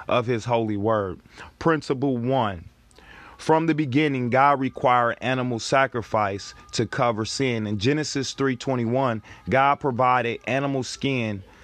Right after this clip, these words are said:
to cover Adam's and Eve's original sin. When Adam and Eve sinned it, God took an animal and took the fur and, and made garments to cover Adam and Eve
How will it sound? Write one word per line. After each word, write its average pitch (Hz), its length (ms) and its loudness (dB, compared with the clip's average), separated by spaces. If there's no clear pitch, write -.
to 123 120 0
cover 120 540 2
Adam's 120 600 -2
and 113 200 -2
Eve's 110 380 -2
original 110 440 -2
sin. 123 460 -2
When 104 240 -2
Adam 151 380 2
and 139 120 0
Eve 131 360 0
sinned 147 540 0
it, 104 160 -2
God 143 440 4
took - 500 -2
an 110 180 0
animal 110 600 -2
and 120 180 -2
took 160 260 -2
the 151 100 0
fur 117 520 0
and, 120 300 -2
and 117 260 0
made 135 320 0
garments 131 600 2
to 113 120 0
cover 110 520 0
Adam 117 360 0
and 113 160 0
Eve 110 460 -2